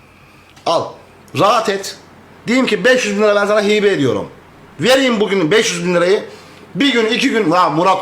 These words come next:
adam ya. Murat adam gibi adam ya. Bana yardımcı oldu. Beşinci gün gider. Benle problem yaşamış birinin yayınına denk gelir. Orada bana kötü şeyler söylerler.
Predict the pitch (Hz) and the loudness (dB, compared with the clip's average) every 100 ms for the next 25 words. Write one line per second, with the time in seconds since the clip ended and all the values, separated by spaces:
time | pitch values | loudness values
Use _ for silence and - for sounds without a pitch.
0 | - 190 202 190 151 117 107 107 175 208 | -2 0 2 2 0 0 -2 0 2 2
1 | - 185 247 269 226 196 175 165 143 123 | 0 0 2 2 2 2 2 2 0 -2
2 | 110 - - - 185 226 143 170 190 190 | -2 -6 -18 -4 2 2 2 2 2 2
3 | 226 220 208 131 95 - - - - - | 0 2 0 0 -4 -8 -20 -20 -20 -20
4 | - - - - - 127 233 226 214 208 | -20 -20 -20 -20 -16 0 2 4 2 0
5 | 175 175 202 185 175 208 170 185 - - | 0 0 0 0 0 2 2 0 -6 -18
6 | - - - - 139 214 208 190 190 190 | -20 -20 -20 -6 0 2 2 0 0 0
7 | 190 190 190 180 175 170 143 165 175 170 | 0 0 0 -2 0 -2 -2 -2 0 0
8 | 151 156 175 175 160 131 123 123 160 - | 2 0 0 0 0 -2 -2 -4 -4 -2
9 | 151 165 165 165 170 156 165 160 151 151 | 0 0 0 -2 -2 -4 -4 -2 -2 -2
10 | 147 127 113 120 190 | -2 -2 -2 -2 -4